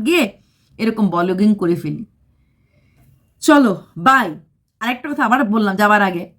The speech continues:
একদমই প্রদীপের সাথে ওই সরকারের তুলনা করো না, যে প্রদীপ বউচোর,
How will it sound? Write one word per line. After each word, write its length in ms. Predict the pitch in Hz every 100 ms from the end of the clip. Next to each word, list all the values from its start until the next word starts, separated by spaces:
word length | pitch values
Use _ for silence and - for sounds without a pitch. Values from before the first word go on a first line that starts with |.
| _ -
একদমই 680 | 247 247 226 349 285 226 - _
প্রদীপের 380 | 262 247 311
সাথে 480 | 277 262 220 196 175 - _ _
ওই 120 | 202 196
সরকারের 560 | - 247 233 254 208 196 _
তুলনা 280 | 254 254 226
করো 220 | 214 151
না, 160 | 143 - _ _ _
যে 80 | -
প্রদীপ 360 | - 247 240 240
বউচোর, 680 | 175 226 247 277 233 -